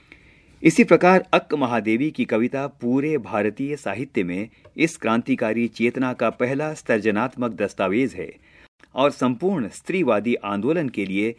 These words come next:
एक अजस्र प्रेरणा स्रोत भी। यहाँ इनके दो वचन लिए गए हैं। दोनों वचनों का अंग्रेजी से अनुवाद केदारनाथ सिंह ने किया है।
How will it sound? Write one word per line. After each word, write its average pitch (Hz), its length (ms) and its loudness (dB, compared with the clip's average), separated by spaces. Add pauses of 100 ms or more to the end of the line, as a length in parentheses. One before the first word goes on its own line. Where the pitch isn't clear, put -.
(220)
एक 135 420 0 (220)
अजस्र 117 540 -2
प्रेरणा 117 460 -2
स्रोत 139 340 -2
भी। 85 240 -12 (1900)
यहाँ 214 340 8
इनके 170 320 0
दो 139 220 0
वचन 156 280 -2
लिए 135 280 0
गए 85 180 -8
हैं। 85 220 -14 (720)
दोनों 123 360 8
वचनों 156 340 2
का 98 120 2
अंग्रेजी 113 680 0
से 127 140 -2
अनुवाद 104 640 0 (260)
केदारनाथ 107 680 4
सिंह 104 400 0
ने 117 140 0
किया 117 260 2
है। - 260 -14